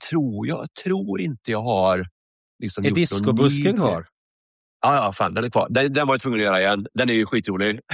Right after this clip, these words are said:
Speaker 1: <laughs> Så det blinkar i busken.
Speaker 2: Viktig, viktig. Mycket viktig.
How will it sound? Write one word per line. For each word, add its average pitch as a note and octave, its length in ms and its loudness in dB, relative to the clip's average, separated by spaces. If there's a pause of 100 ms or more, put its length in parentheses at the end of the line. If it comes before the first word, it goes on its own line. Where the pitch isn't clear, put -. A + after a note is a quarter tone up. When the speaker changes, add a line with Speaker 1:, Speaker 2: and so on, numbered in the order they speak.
Speaker 1:
<laughs> - 240 -6
Så - 220 -2
det C#3+ 80 0
blinkar A#2 360 -2
i - 20 -2
busken. A2+ 320 -4 (180)
Speaker 2:
Viktig, A#2+ 500 -2
viktig. A2 520 -4 (280)
Mycket A2+ 280 -4
viktig. G2 320 -6